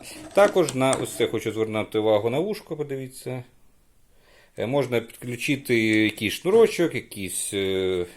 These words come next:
резинку і так далі для висотних робіт. І, відповідно, е, працювати, маючи впевненість, що інструмент у вас не ви-, вискользне з руки. А якщо навіть кудись <laughs> вискочить, то, е, буде підстрахований. Ось така річ. Тому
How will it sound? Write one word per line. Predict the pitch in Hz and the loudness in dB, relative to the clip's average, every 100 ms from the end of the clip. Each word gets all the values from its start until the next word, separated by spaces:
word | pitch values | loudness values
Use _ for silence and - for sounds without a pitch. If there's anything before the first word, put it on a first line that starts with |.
| - | -8
резинку | 95 101 90 98 | -4 -4 -4 -6
і | |
так | 131 | -4
далі | 180 180 113 | 0 2 0
для | 101 | 0
висотних | 98 113 107 104 | -2 -2 -4 -4
робіт. | 107 101 101 - | -4 -4 -6 -8
І, | 170 | -8
відповідно, | 127 - 104 110 98 92 - - - - | -6 -4 -4 -4 -4 -4 -6 -14 -20 -4
е, | 92 90 | 0 2
працювати, | 107 95 123 131 123 - 92 90 | 0 -2 2 2 2 0 -4 -4
маючи | 85 85 95 92 - | -6 -2 0 0 -2
впевненість, | 92 120 107 85 82 | -2 -2 -2 -4 -8
що | - | -8
інструмент | 82 - 104 104 - | -10 -8 -6 -6 -4
у | |
вас | 87 82 | -4 -2
не | 92 92 87 _ - | -4 -6 -8 _ -16
ви-, | 87 95 104 | -6 -6 -6
вискользне | 87 - 90 85 90 | -10 -8 -6 -6 -4
з | 90 | -4
руки. | 85 87 | -6 -8
А | |
якщо | 87 87 98 | -8 -6 -4
навіть | 92 82 - - | -4 -4 -12 -16
кудись | 95 90 - - - | -10 -8 -8 -10 -4
<laughs> | 127 - | -4 -2
вискочить, | 117 113 151 160 - - 110 | -6 -2 -2 -2 -4 -2 -4
то, | - 107 107 - - - - - | -2 -2 -2 -4 -18 -18 -14 -8
е, | 82 | -6
буде | 107 98 92 | -4 -2 -2
підстрахований. | - - 87 - 50 - - - _ - - - - | -4 -10 -10 -8 -14 -18 -20 -20 _ -20 -20 -20 -8
Ось | 117 - | -6 -6
така | - 87 | -4 -4
річ. | - - | -4 -6
Тому | - 123 127 | -4 0 0